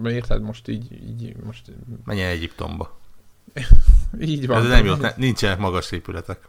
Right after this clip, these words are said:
Speaker 2: mint kiderült.
Speaker 1: I-, igen, hát ott, ott, ott nincs hova lengedezni, <laughs> tehát, hogy... Na jó, tehát, hogy nekem ez volt. Többiek, vagy Borró,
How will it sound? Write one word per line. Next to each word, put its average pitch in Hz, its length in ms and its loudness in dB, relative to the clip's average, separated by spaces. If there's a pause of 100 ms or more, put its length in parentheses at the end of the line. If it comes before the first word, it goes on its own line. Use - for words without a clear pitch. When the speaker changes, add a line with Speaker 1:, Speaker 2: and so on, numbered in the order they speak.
Speaker 2:
mint 95 120 -16
kiderült. 92 540 -16
Speaker 1:
I-, - 180 -12 (140)
igen, 143 320 -2
hát 175 180 -2
ott, 202 140 0
ott, 180 180 -2
ott 190 100 -4
nincs 180 220 -4
hova 139 180 0
lengedezni, 131 800 2
<laughs> - 160 12
tehát, - 180 8
hogy... - 200 6 (1300)
Na - 140 -12
jó, 117 280 -4 (220)
tehát, 131 260 0
hogy 147 360 -4
nekem 143 300 -6
ez 117 180 -4
volt. 110 360 -10 (220)
Többiek, 160 440 -6
vagy 127 180 -4
Borró, 135 400 2